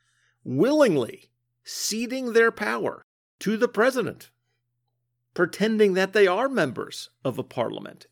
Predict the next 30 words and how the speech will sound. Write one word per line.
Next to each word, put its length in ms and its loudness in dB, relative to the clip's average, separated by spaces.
and 200 -2
it 120 0
is 400 0
frustrating. 760 -8
Congress 680 -4
is 180 -2
constitutionally 960 -4
intended 480 -4
to 80 0
be 140 -4
the 120 -2
strongest 800 -6
branch, 480 -4
as 140 -6
I 120 -10
see 200 -14
it, 180 -20
but 100 -10
that 140 -2
has 120 -6
not 300 -2
been 180 0
the 60 -4
case 560 -4
for 240 2
a 100 2
good 440 2
number 720 -2
of 220 -10
Congresses. 640 -8